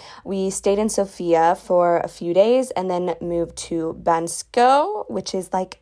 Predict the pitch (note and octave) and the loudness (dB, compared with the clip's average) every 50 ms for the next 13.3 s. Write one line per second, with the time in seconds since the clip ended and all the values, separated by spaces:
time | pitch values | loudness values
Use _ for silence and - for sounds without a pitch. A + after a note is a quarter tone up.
0 | _ _ - F#3+ F#3 F3+ F3+ F3 F3 F3 F3 F3+ F#3 - - - - - - - | _ _ -2 0 2 2 2 2 0 0 -2 -2 -4 -6 -10 -20 -20 -20 -20 -20
1 | - _ - F#3+ F#3 - F3+ F3 - - - - - - - G3 G3 G3+ G3+ G3 | -18 _ -2 0 0 0 -2 -6 -8 -8 -8 -10 -8 -4 -2 0 0 0 -2 -4
2 | - - - G3+ G3 G#3 - A3+ A3 G#3+ G#3 G3+ G3 G3 G3 F#3+ F#3+ F#3+ F#3+ F#3 | -6 -4 -2 0 0 0 0 0 0 2 2 4 4 6 6 4 4 2 0 -4
3 | F3 F3 - - - - - E3 E3+ E3+ E3+ E3 E3 E3 E3 E3 D#3+ - - - | -6 -12 -14 -14 -14 -10 -6 -2 -2 0 0 0 -2 -2 -4 -6 -8 -10 -8 -4
4 | - F#3+ F#3 F3 E3+ E3+ E3+ E3+ F3 F3+ F3+ F3+ F3+ F3+ F3+ F3+ - - - _ | -2 -2 0 0 2 2 2 2 2 2 2 2 2 2 0 0 -2 -6 -10 _
5 | - - - - _ _ _ - E3 E3+ E3+ F3 - - G3+ G3+ G#3 G#3+ G#3 - | -20 -20 -20 -20 _ _ _ -6 -2 0 0 0 0 -2 -2 -2 -2 -2 -4 -4
6 | - - - F3 - F3 F3 E3+ E3+ E3+ - E3 D#3+ D#3+ E3 - D#3+ D#3 - - | -8 -10 -8 -4 -2 -2 0 -2 -2 -4 -4 -4 -4 -4 -4 -6 -8 -8 -8 -10
7 | G3 - - - F3 E3+ E3 E3 F3 E3+ E3+ F#3 G3 F#3+ - - G3+ F#3+ F#3+ F#3 | -12 -8 -4 0 0 2 2 2 2 0 0 0 -2 -2 0 0 0 0 2 0
8 | F#3 F#3 F#3 F3 E3+ E3+ E3+ E3+ E3+ E3+ - - - E3 E3 E3 E3 E3 D#3+ D#3 | -2 -4 -2 0 0 2 2 2 0 -2 -4 -6 -6 -4 -2 -2 -2 -2 -2 -4
9 | D#3+ D#3+ - - - - - - - _ _ - E3 E3+ E3+ E3 E3 E3 D#3+ E3 | -6 -8 -10 -14 -20 -20 -20 -20 -20 _ _ 0 2 2 4 2 2 0 -2 -6
10 | D#3+ - F#3 F3+ F3 F#3 G#3 A#3 A#3+ A#3+ A#3+ A#3+ - G#3 G3 F#3+ F#3 F3 E3+ F3 | -12 -10 -10 -8 -6 -4 0 4 4 4 4 4 2 2 4 6 4 4 4 2
11 | E3+ E3+ E3 E3 E3 - - - - - - - G#3+ G#3 G3+ G3+ G3+ G3+ - - | 0 0 0 0 -2 -4 -8 -12 -14 -10 -4 0 2 4 4 4 2 0 -6 -12
12 | A3+ - E3+ E3+ D#3+ - - - - - - - G3+ F#3+ F#3 - - F3+ F3 F3 | -8 -8 -8 -6 -8 -10 -12 -14 -16 -12 -10 -8 -8 -8 -8 -6 -4 0 0 0
13 | E3+ F3 F3 - - | 0 0 -4 -6 -12